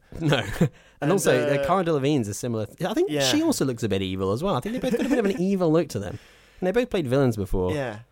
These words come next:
Speaker 2: I mean, she kind of delivers every line identically.
Speaker 1: Yeah,
Speaker 2: Of,
Speaker 1: I don't,
Speaker 2: like,
Speaker 1: she's
Speaker 2: "That's
Speaker 1: not a,
Speaker 2: right, a woman can shoot a gun.
Speaker 1: she's not a
Speaker 2: That's
Speaker 1: good
Speaker 2: right, a woman
Speaker 1: actress.
Speaker 2: can drive a car."
Speaker 1: <laughs> I don't think she's a very good actress, but, like, oh, the character is bad, so I wouldn't say that it's, like, the easiest role that she's been sort of lumped with.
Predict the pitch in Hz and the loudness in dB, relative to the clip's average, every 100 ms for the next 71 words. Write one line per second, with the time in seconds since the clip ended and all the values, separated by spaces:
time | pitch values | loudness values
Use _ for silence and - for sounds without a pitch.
0 | _ _ - 160 170 233 233 190 170 165 | _ _ -4 -2 -2 0 0 2 0 0
1 | 143 143 147 143 147 143 139 151 165 170 | 0 -2 -2 -2 -4 -4 -6 -8 -8 -10
2 | 190 196 _ _ 127 104 98 160 156 - | -12 -12 _ _ -4 -2 2 2 0 -2
3 | 139 160 147 151 143 123 147 151 143 170 | 2 2 2 2 2 2 -2 -4 -4 -6
4 | 165 147 117 101 113 107 120 151 143 135 | -6 -4 -6 -4 -4 -4 -2 2 2 0
5 | 120 190 143 165 180 170 180 196 185 151 | 0 2 0 0 0 0 0 0 0 0
6 | 139 127 - 143 127 - - 151 226 233 | -2 -4 -6 -4 -2 -4 -4 2 4 4
7 | 208 190 185 165 151 156 147 143 147 131 | 2 -2 -2 -2 0 0 0 -2 -2 -4
8 | 104 110 98 85 98 92 - 120 107 110 | -4 -2 -2 -2 -4 -4 -6 -4 -2 -2
9 | - - 123 90 98 92 - 92 71 - | -4 -2 0 0 -2 -6 -4 -6 -6 -10
10 | - 90 90 98 98 85 - 90 80 - | -8 -6 -4 -4 -6 -6 -6 -6 -8 -10
11 | - 85 - 92 87 92 90 - 98 90 | -12 -12 -10 -12 -10 -10 -12 -8 -6 -6
12 | 87 - 90 87 - 90 87 85 - 87 | -8 -10 -12 -12 -10 -8 -8 -8 -10 -10
13 | 92 92 90 - 65 - | -6 -6 -6 -10 -12 -16